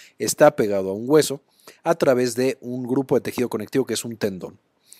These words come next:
Esto lo pega y permite que cuando el músculo se contrae, el hueso se desplace.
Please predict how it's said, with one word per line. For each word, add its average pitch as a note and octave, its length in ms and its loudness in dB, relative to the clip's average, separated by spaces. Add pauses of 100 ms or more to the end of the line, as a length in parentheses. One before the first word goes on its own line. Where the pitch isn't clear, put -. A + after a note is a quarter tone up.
(140)
Esto A#2 280 -2
lo A2 120 0
pega F3 400 6
y A#2+ 120 -4
permite B2+ 420 -4
que A#2 100 -8
cuando G#2 260 -8
el G#2 60 -8
músculo C3 380 -6
se A#2 100 -8
contrae, F#3 600 4
el A2+ 140 -4
hueso G#2 380 -4
se G#2 140 -6
desplace. - 560 -12